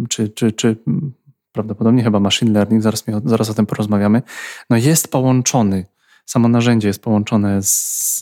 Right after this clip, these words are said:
z poznawaniem języka. Ja mówię o języku mówionym. Chciałbym,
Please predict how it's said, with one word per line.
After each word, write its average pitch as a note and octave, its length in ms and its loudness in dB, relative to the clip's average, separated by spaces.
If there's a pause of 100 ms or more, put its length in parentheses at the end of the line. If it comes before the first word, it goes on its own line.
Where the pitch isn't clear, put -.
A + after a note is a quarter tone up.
z A2 120 -10
poznawaniem A2 520 2
języka. G#2+ 520 0
Ja G2 100 -4
mówię G2+ 240 0
o - 20 4
języku G2+ 360 0
mówionym. G2+ 440 0 (1800)
Chciałbym, D3 760 0